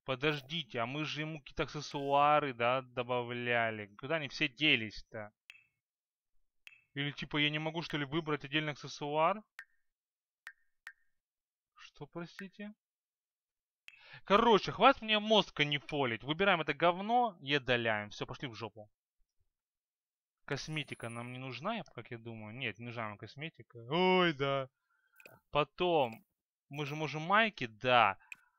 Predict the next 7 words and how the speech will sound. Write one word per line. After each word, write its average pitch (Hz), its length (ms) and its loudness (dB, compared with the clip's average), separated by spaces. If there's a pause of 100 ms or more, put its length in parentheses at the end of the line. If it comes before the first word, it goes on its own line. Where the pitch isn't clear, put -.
В - 80 -20
принципе, 214 280 -2
у 180 60 0
него 180 360 0
уже 139 320 -2
хорошая 127 720 -6
майка. 143 880 2